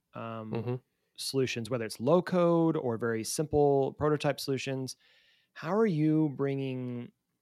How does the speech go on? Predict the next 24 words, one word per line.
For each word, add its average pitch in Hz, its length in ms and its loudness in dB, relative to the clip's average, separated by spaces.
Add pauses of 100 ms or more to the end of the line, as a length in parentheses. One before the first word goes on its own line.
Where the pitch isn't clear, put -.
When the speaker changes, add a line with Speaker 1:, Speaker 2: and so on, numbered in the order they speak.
(460)
Speaker 1:
that 127 180 -8
technology, 123 1120 -2 (440)
again, 131 320 -2
not 147 320 0
fully 180 280 2
architecting, 127 920 -2 (200)
but 123 280 -4
Speaker 2:
Mm-hmm. 139 120 2
Speaker 1:
really 175 160 4
thinking 123 260 -6
about, 113 280 -4
"Hey, 131 220 -8
I 110 120 -6
need 135 180 -4
to 127 80 -4
see, 123 400 -4 (480)
is 165 140 -2
this 160 140 -6
a 123 40 -6
viable 117 400 0
way 113 120 -2
to 107 80 -4
move 104 140 -8
forward?" - 380 -10